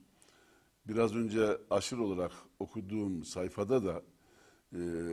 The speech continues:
aslında o surede dört yerde geçiyor, bu sayfada iki yerde geçiyordu. Cenab-ı Allah bize açıkça diyor ki, "Bu Kur'an-ı Kerim'i anlayasınız diye kolaylaştırdım." Fehel mü müddekir?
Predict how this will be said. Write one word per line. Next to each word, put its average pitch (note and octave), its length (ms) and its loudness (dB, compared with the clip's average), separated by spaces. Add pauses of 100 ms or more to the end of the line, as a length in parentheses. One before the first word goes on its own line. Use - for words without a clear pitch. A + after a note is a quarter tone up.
(320)
aslında G#2 420 -2
o G#2+ 140 -2
surede G2 500 -2
dört A2 260 -2
yerde F#2 220 0
geçiyor, F#2+ 520 -6
bu A2+ 80 -4
sayfada G#2 500 0
iki - 300 -6
yerde F2 240 2
geçiyordu. E2+ 680 -6 (680)
Cenab-ı C3 300 4
Allah A#2 320 4
bize G2+ 360 0 (720)
açıkça A2+ 520 0
diyor D#3 160 0
ki, - 300 -6 (560)
"Bu D3 100 -4
Kur'an-ı G#2 480 0
Kerim'i G#2 500 0 (920)
anlayasınız G#2+ 800 2
diye F#2 160 -2 (240)
kolaylaştırdım." A2 1000 4 (1600)
Fehel D3 340 8
mü C#3+ 120 6
müddekir? - 720 0